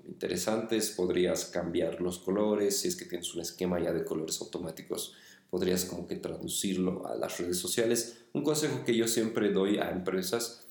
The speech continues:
es que si tienes colores ya establecidos en tu, en tu marca, tal vez puedes crear una línea alternativa en redes sociales. Entonces esta línea alternativa solo te va a servir para usarlas en las redes sociales. Hay algunos que prefieren también tener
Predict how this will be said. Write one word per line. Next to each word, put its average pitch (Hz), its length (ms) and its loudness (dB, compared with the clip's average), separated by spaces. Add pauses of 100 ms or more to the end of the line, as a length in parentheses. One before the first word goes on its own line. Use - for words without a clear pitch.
(280)
es 104 260 2
que 92 160 0
si 92 180 0
tienes 104 260 4
colores 107 380 4
ya 101 80 6
establecidos 92 720 0
en 85 140 -2
tu, - 640 -4 (180)
en 90 140 -2
tu 95 80 0
marca, 87 600 2
tal 90 140 -2
vez 90 140 2
puedes 87 260 0
crear 87 180 -4
una 90 120 0
línea 107 420 2
alternativa - 760 -2
en 62 100 -4
redes - 260 -4
sociales. - 600 -6 (280)
Entonces 101 360 0
esta 107 240 2
línea 104 240 6
alternativa 95 560 2
solo 95 360 2
te 92 80 2
va 87 60 4
a - 20 2
servir 90 400 2
para 85 160 2
usarlas 87 580 0 (320)
en 90 100 0
las 90 160 2
redes 90 220 2
sociales. - 540 -4
Hay 101 220 4
algunos 98 340 2
que - 100 -8
prefieren 87 800 0
también 90 320 2
tener 90 360 -2